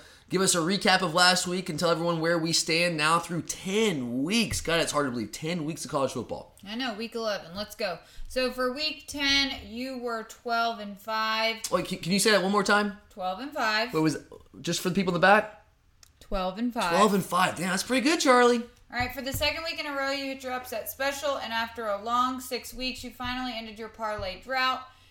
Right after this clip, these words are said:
Speaker 2: hitting on F S U, Duke, U N C, and Washington State on the money line, which was plus two forty-four. So what were your thoughts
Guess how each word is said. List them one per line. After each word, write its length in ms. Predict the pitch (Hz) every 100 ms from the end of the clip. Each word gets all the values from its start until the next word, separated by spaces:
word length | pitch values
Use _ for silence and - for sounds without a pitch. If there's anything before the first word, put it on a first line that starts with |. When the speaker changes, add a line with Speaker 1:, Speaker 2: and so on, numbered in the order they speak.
| _
Speaker 2:
hitting 340 | - 269 254 240
on 180 | 220 214
F 180 | 240 262
S 240 | 277 262
U, 220 | 254 240 233
Duke, 580 | 190 233 254 247 - -
U 240 | 196 233
N 160 | 240 233
C, 380 | 226 240 226 214
and 160 | 196
Washington 520 | 196 202 202 196 185 180
State 440 | - 254 240 -
on 100 | 202
the 60 | 202
money 240 | 220 226
line, 460 | 226 226 226 220 208
which 300 | 185 196 -
was 420 | 202 196 185 180 -
plus 400 | - 226 220 220
two 320 | - - 214 202 -
forty-four. 720 | 202 185 170 - 208 185 160
So 220 | 165 202
what 120 | 208
were 100 | -
your 120 | 208 202
thoughts 720 | - 196 185 - - -